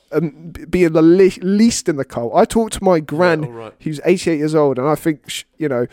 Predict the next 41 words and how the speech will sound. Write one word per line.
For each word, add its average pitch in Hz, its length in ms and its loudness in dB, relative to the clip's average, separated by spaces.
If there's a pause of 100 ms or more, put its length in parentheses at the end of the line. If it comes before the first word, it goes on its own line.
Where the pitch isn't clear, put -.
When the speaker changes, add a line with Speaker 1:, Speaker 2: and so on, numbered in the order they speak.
(600)
Speaker 1:
she's - 280 -2
more 196 220 4
skeptical 160 840 -2
<laughs> 247 840 -2
than 165 260 2
most - 360 0
people. 165 220 0
And 160 100 -2
yeah, 165 180 0
she's 156 260 -8
got 143 200 -6
some 143 120 -8
wacky 139 320 -4
views, 135 280 0 (340)
but 143 340 2 (200)
I'll 147 100 0
tell 156 180 0
you 151 120 0
what, 165 340 2
you 175 80 0
know, 165 260 -2 (140)
she's 185 180 -14
more 196 220 4
right 185 240 2
than 175 120 0
most, 190 320 2
to 170 60 -6
be 165 120 -2
fair. 165 280 -2
<laughs> - 60 -12 (1900)
Um, 156 300 0 (140)
and 165 320 0 (120)
yeah, 202 140 2
just 160 200 -6
send 208 160 -2
it 113 120 -8
'cause 165 220 -2 (200)
people 202 340 -2
will 180 140 -4
listen, 151 500 -2
and 147 260 -8